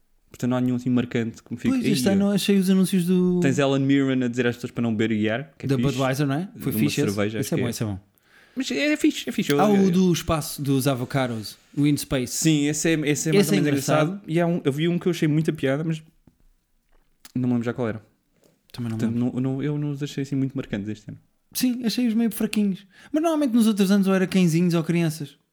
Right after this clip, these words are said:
Speaker 1: Mas é
Speaker 2: Ganhavam.
Speaker 1: sempre, mas
Speaker 2: Mesmo o deste ano toda a gente diz que gosta é o do, dos Doritos, dos cães a tentarem comprar Doritos.
Speaker 1: Pois, esse é,
Speaker 2: Há,
Speaker 1: esse é um
Speaker 2: há,
Speaker 1: bocado
Speaker 2: há
Speaker 1: bizarro.
Speaker 2: uma, há uma camada no anúncio que é:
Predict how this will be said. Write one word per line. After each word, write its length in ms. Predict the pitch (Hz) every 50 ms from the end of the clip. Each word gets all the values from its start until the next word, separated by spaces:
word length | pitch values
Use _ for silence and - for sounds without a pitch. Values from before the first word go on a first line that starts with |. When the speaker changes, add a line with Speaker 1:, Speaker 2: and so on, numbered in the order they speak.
| _ _ _ _
Speaker 1:
Mas 80 | 143 135
é 20 | 135
Speaker 2:
Ganhavam. 140 | 135 - 135
Speaker 1:
sempre, 280 | 175 175 160 127 110 107 117
mas 280 | 113 107 104 - - - - _ _ _
Speaker 2:
Mesmo 240 | 160 175 175 175 170
o 20 |
deste 240 | 156 170 156 - 165
ano 80 | 151 135
toda 180 | 151 156 151
a 40 | 147
gente 180 | 143 151 143 - 143
diz 80 | 127 120
que 60 | -
gosta 200 | 147 143 139 -
é 60 | 156
o 60 | 151
do, 160 | 147 143 147 139
dos 300 | 139 131 127 127 120 120
Doritos, 680 | 123 139 139 143 139 123 - 127 117 113 - - - -
dos 200 | 131 131 127 -
cães 260 | - 143 139 131 120
a 80 | 131
tentarem 380 | 127 143 131 - 135 123 131 127
comprar 260 | 117 139 113 131 135
Doritos. 420 | 127 127 131 127 127 117 - - _ _ _ _ _ _ _ _ _ _ _ _ _ _ _
Speaker 1:
Pois, 300 | - 175 175 160 147 -
esse 260 | 156 160 151 - -
é, 40 | 160
Speaker 2:
Há, 100 | - -
Speaker 1:
esse 140 | - 139 -
é 40 | -
um 20 |
Speaker 2:
há, 20 | 147
Speaker 1:
bocado 40 | 156
Speaker 2:
há 40 | 139 139
Speaker 1:
bizarro. 180 | 123 - - 240
Speaker 2:
uma, 80 | 240 -
há 100 | 185 196
uma 140 | 208 220 208
camada 400 | 208 214 185 180 175 170 165 165
no 100 | 165 165
anúncio 320 | 165 165 170 156 - 175
que 220 | 147 - 156 151 139
é: 240 | 127 120 - -